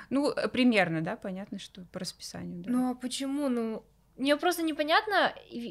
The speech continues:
Speaker 2: ведь есть какое-то привыкание тогда, и мы будем работать, а, не, так скажем, не на эффективность свою, а, возможно, там: «О, щас я еще пять минуточек поработаю, и у меня будет отдых, я полежу, посмотрю TikTok». Нет, так и не сработает. Мне просто поч-, именно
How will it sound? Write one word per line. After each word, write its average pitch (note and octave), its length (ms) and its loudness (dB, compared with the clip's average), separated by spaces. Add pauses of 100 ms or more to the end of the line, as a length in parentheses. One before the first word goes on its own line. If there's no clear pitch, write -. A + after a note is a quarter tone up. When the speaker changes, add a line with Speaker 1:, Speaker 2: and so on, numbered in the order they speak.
Speaker 2:
ведь C4 220 -4
есть C4+ 160 -2
какое-то C4+ 340 0
привыкание C4 680 2
тогда, C4 240 2
и A#3+ 40 6
мы B3+ 180 2
будем C4+ 300 0
работать, B3+ 640 2 (580)
а, B3 280 2
не, B3 480 0 (160)
так B3 140 -6
скажем, B3 260 -2
не B3 100 0
на B3 140 -2
эффективность D#4 580 -2
свою, B3+ 600 0
а, A3 160 0
возможно, A#3+ 520 0
там: A3+ 200 0 (260)
«О, A#3 140 0
щас A#3+ 200 0
я C4 60 0
еще B3+ 140 2
пять B3+ 180 -2
минуточек B3+ 380 0
поработаю, B3+ 460 0
и - 20 0
у - 20 0
меня B3+ 120 2
будет B3+ 260 0
отдых, A#3 240 4
я A3+ 120 0
полежу, A#3 360 -4
посмотрю B3+ 380 -6
TikTok». B3+ 440 -6 (480)
Нет, B3 460 2
так C4 180 -6
и B3+ 40 -2
не C4 100 -2
сработает. B3+ 800 0 (460)
Мне C4 100 0
просто D#4 320 2
поч-, - 140 -10
именно C#4+ 720 2